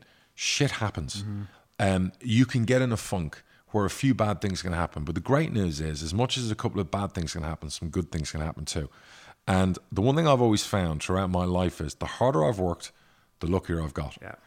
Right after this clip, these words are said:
Speaker 1: And I'll always stand by that, and I'll say that to people listening right now. You're gonna come out of this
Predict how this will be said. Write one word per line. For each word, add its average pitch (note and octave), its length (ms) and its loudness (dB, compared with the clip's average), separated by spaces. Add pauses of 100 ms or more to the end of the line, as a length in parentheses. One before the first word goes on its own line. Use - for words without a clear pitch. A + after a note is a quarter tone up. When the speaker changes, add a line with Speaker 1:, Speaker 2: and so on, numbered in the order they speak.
(400)
Speaker 1:
And F#2+ 120 2
I'll F#2+ 120 8
always C3 220 6
stand A#2 340 2
by F2+ 160 0
that, E2 160 0
and E2+ 80 -4
I'll D#2+ 80 0
say G2+ 180 2
that F#2 160 2
to - 60 -12
people F2+ 260 -2
listening F2 320 0
right E2+ 180 0
now. D#2 240 -4 (920)
You're G2 180 4
gonna C#3 120 8
come C#3+ 180 2
out C3 140 6
of A2 80 2
this - 260 -2